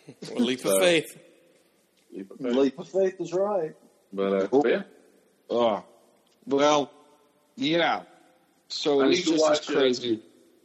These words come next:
Speaker 2: I need to watch Eyes of Tammy Faye.
Speaker 1: Yeah.
Speaker 4: Eh, yeah, I mean, it's a good movie. It's just, you will just feel,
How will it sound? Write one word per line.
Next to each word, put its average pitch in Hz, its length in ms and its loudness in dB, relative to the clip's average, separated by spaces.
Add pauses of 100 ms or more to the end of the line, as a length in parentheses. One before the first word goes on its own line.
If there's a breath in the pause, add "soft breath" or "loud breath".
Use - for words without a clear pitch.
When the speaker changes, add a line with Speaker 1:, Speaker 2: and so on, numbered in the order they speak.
(160)
Speaker 2:
I - 20 -12
need 123 120 -6
to 120 80 -6
watch 117 220 0
Eyes 117 220 0
of 101 100 -18
Tammy 101 260 -10
Faye. 85 320 -10 (160)
Speaker 1:
Yeah. 147 340 0
Speaker 4:
Eh, 170 380 0
yeah, 185 360 0
I 139 100 -4
mean, 165 220 -6 (520)
it's 156 200 -6
a 226 60 -2
good 220 280 -6
movie. 185 580 0 (100)
It's 156 200 -6
just, 180 300 -2 (300)
you 160 220 -2
will 175 180 4
just - 340 -4
feel, 170 480 2